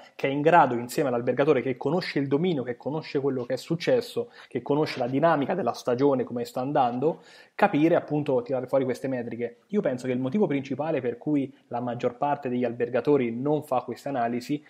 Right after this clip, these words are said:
è perché non c'è uno s-, un mo-, una bacchetta magica che ti permette di tirare fuori questi numeri.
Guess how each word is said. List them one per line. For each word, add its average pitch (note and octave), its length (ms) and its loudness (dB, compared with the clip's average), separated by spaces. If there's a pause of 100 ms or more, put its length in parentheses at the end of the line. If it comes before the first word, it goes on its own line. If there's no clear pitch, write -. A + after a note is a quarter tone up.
(120)
è C3 120 -2
perché D3 320 0
non D#3+ 180 2
c'è D#3 220 2
uno C3 480 0
s-, - 120 -16 (200)
un C3 300 -6
mo-, C#3 160 2
una C3 160 0
bacchetta D3 400 -2
magica B2+ 480 0
che A2+ 100 -4
ti - 80 -8
permette A#2+ 340 -2
di A#2 80 -2
tirare A2 220 -4
fuori C3 240 0
questi A#2 220 -6
numeri. A2+ 360 -4